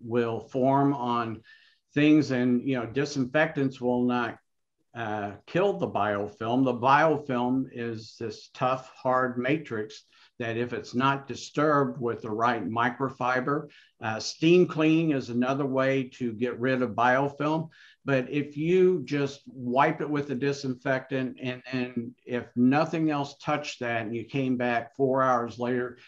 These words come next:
you would get different A T P readings because, uh, if you do it immediately after the cleaning is done, you come back in four hours and, uh, the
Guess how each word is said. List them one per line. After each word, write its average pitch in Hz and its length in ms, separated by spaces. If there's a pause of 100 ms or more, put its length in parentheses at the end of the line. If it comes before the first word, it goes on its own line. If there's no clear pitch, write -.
(160)
you 127 180
would 123 140
get 123 200
different 131 340
A 120 140
T 123 260
P 139 280
readings 117 560
because, 120 640 (420)
uh, 113 380 (240)
if 123 180
you 117 120
do 127 220
it 123 120
immediately 127 580
after 127 280
the 113 140
cleaning 127 460
is 107 160
done, 113 480
you 113 160
come 135 260
back 123 440
in 117 240
four 127 320
hours 120 520 (460)
and, 120 460
uh, 113 360 (120)
the 110 500